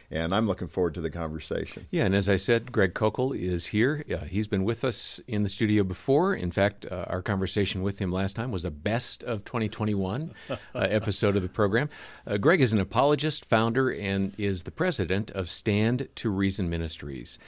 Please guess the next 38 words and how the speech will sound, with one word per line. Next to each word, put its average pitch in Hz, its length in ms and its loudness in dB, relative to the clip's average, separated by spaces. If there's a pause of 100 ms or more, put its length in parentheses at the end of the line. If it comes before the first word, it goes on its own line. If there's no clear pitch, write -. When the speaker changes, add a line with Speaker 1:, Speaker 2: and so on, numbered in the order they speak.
(320)
Speaker 2:
He's 90 180 -4
also 104 300 2
the 90 80 2
host 95 240 -2
of 85 80 -4
a 80 40 -8
talk 127 280 0
show 151 260 -2
and 85 140 -4
the 87 80 -2
author 90 340 -2
of 82 140 -4
a 85 80 -4
number 120 500 -2
of 73 140 -14
books, 78 360 -6
including 104 460 0
one 110 240 4
we'll 101 140 2
be 95 260 2 (100)
really 156 220 -2
dialing 98 560 2
into 123 400 -4
today. 73 480 -8 (460)
It's 104 100 -10
called 98 560 2
The 104 160 -2
Story 147 600 2
of 101 240 -2
Reality, 82 580 -2 (320)
How 104 220 0
the 190 100 2
World 120 380 2
Began, 92 580 0
How 101 240 2
it 185 160 0
Ends, 110 540 0
and 95 300 -4